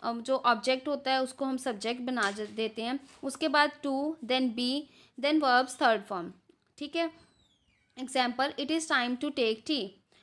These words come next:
तो उसका क्या बनेगा, it is time for tea to be taken या it is time to shut the door। it is time for the door to be shut. So this is how the voice has to be done. I hope you have understood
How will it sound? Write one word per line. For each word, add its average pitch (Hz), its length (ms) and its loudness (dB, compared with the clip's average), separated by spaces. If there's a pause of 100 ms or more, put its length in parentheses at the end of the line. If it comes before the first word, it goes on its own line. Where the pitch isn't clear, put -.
तो 262 80 -6
उसका 262 200 -6
क्या 285 220 2
बनेगा, 262 460 -2
it 262 120 -6
is 277 180 -4
time 277 380 4
for 320 220 4
tea 277 360 -4
to 247 100 -4
be 294 220 2 (340)
taken 226 320 -2 (340)
या 294 120 -2
it 294 140 -2
is 320 180 0
time 269 360 2
to 311 80 4
shut 233 360 0
the 262 220 4
door। 208 360 0 (580)
it 277 100 -4
is 330 140 0
time 262 380 4
for 320 180 4
the 320 140 4
door 285 300 4
to 277 160 -2
be 247 180 2 (360)
shut. 208 400 2 (340)
So - 140 -6
this 349 220 2
is 392 200 -2
how 269 260 6
the 269 140 0
voice 233 420 2
has 240 240 -2
to 269 120 -6
be 269 140 -2
done. 233 340 0 (560)
I 262 180 2
hope 330 280 4
you 339 160 4
have 262 400 2
understood 277 540 0